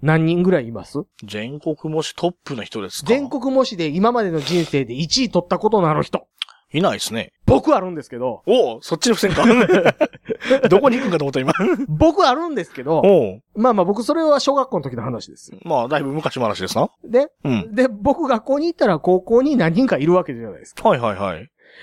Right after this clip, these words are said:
Speaker 1: そういう子はね、
Speaker 2: うん。
Speaker 1: 天才なんじゃなくて、
Speaker 2: うん。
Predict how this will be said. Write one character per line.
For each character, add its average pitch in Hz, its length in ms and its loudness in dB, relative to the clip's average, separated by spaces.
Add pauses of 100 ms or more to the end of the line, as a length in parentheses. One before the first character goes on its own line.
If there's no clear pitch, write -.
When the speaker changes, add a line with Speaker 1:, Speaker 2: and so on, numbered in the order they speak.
(220)
Speaker 1:
そ 254 260 2
う 254 60 0
い 262 40 -6
う 240 60 -8
子 254 100 0
は 220 140 2
ね、 180 260 0
Speaker 2:
う 156 60 -6
ん。 117 180 -6 (100)
Speaker 1:
天 269 280 0
才 247 260 -2
な 165 120 -2
ん - 20 -4
じ 107 80 -12
ゃ 110 40 -10
な 113 120 -10
く - 100 -18
て、 131 300 -4
Speaker 2:
う 123 40 -4
ん。 98 200 -6